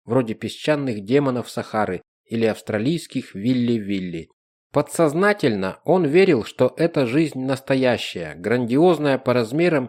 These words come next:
и потрясающая воображение. Он не отнимал бинокля от глаз, пока странный фантом не закончил своего перемещения вправо, а затем, медленно отступая во тьму, постепенно исчез.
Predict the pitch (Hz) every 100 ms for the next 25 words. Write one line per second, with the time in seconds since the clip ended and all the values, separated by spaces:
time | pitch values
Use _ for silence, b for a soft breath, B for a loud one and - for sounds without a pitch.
0 | - 110 98 - 92 - 143 139 117 -
1 | 113 107 107 101 98 98 92 85 80 -
2 | _ _ _ _ _ _ _ _ _ 175
3 | 208 190 170 - 151 165 180 151 123 143
4 | 165 160 135 - 107 110 139 160 - -
5 | 110 117 - 135 160 147 123 - 120 120
6 | 165 170 156 - 208 202 110 175 160 135
7 | - 113 113 123 147 117 107 98 - 147
8 | 135 120 104 - 107 95 87 - _ _
9 | _ - 101 104 - 185 170 117 127 135
10 | 127 120 117 107 - - 98 147 131 110
11 | 110 - 120 113 - 98 - - 123 127
12 | 117 107 101 - - 87 -